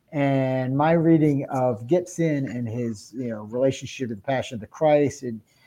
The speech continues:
uh, influenced by this late nineteenth century mystic and some of his other stuff like Apocalypto,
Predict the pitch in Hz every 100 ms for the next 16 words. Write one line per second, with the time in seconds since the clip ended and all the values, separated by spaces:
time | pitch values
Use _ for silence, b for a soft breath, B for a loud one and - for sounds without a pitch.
0 | _ _ _ - 95 151 139 147 139 135
1 | 123 117 - 127 127 127 127 120 - 113
2 | 127 135 147 - 147 135 127 - 127 123
3 | 120 113 - 139 120 120 147 143 135 -
4 | 127 113 113 104 127 123 123 131 147 -
5 | 165 165 165